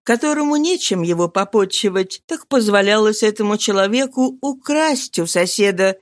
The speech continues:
только было бы чем попотчевать гостя. И уж гостя славянин никому в обиду не даст. Скорее сам умрет, а не допустит ему какое-нибудь зло сделать.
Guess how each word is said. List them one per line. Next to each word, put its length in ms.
только 420
было 380
бы 160
чем 380
попотчевать 760
гостя. 600
И 140
уж 260
гостя 560
славянин 720
никому 800
в 80
обиду 520
не 180
даст. 640
Скорее 500
сам 320
умрет, 640
а 220
не 160
допустит 840
ему 340
какое-нибудь 800
зло 360
сделать. 720